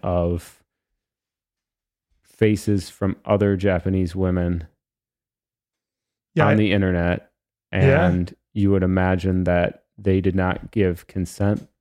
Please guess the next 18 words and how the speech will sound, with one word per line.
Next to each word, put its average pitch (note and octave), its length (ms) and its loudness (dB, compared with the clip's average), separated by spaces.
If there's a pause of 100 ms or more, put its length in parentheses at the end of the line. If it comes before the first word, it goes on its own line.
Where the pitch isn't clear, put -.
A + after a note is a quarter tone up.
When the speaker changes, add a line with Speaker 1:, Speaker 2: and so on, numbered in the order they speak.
Speaker 1:
or F2 180 -2
sell F#2 380 -2
their F2+ 160 -2
image, B2 460 -2
unless F#2 420 0
I F#2 80 -4
guess F#2 320 -4
they F2+ 160 -4
did. F#2+ 460 -2 (100)
I, G2 260 0
I G2+ 120 -4
don't G2+ 220 0
know F#2+ 140 0
where F#2 240 0
this F2+ 180 -4
is F#2+ 80 -10
sampling F#2+ 480 -4
from, A2+ 320 -2